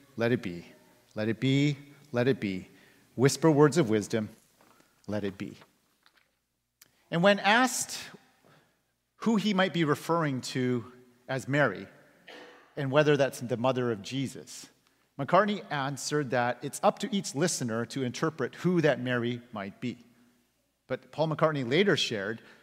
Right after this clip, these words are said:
that he had his own vision of his own mother who was named Mary during a difficult season in his life. But if you're a Beatles fan, you might even know there's a third story to this.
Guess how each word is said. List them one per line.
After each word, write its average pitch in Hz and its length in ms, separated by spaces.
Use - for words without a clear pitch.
that 123 420
he 156 220
had 156 180
his 143 220
own 180 300
vision 147 420
of 120 180
his 123 160
own 147 160
mother 131 280
who 120 100
was 123 160
named 120 320
Mary 117 420
during 135 240
a 123 40
difficult 131 400
season 107 380
in 92 100
his 98 160
life. - 320
But 131 120
if 127 120
you're 139 260
a 110 80
Beatles 135 420
fan, 120 500
you 127 120
might 131 180
even 123 200
know 120 180
there's 113 200
a 107 60
third 156 460
story 104 500
to 107 100
this. - 340